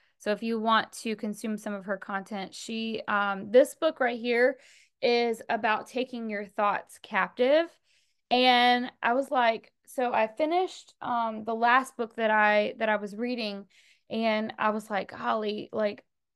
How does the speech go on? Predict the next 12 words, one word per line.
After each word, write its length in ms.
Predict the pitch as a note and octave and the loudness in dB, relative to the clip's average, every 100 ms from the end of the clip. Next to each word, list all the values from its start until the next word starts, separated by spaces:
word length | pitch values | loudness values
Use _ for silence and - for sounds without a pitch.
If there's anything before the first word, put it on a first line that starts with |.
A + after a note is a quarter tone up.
| - | -4
I 100 | C4+ | 0
got 220 | D4 - | 0 -2
so 220 | - B3+ | 0 2
many 180 | B3 B3+ | 2 0
books. 420 | A3 G#3 F#3 - - _ _ _ | 0 -2 -2 -10 -20 _ _ _
Like, 140 | A#3 A3+ | -8 -4
it's, 300 | A3+ - - | -6 -8 -6
it's 240 | A3+ G#3+ | -6 -6
bad." 480 | G#3+ G3 F#3 F3+ F3+ - _ _ _ _ _ | -6 -2 0 -2 -4 -12 _ _ _ _ _
I 80 | A3 | -6
took, 300 | A3+ C4+ - | 2 2 2
yeah, 360 | A#3 A3 G3+ | -2 2 2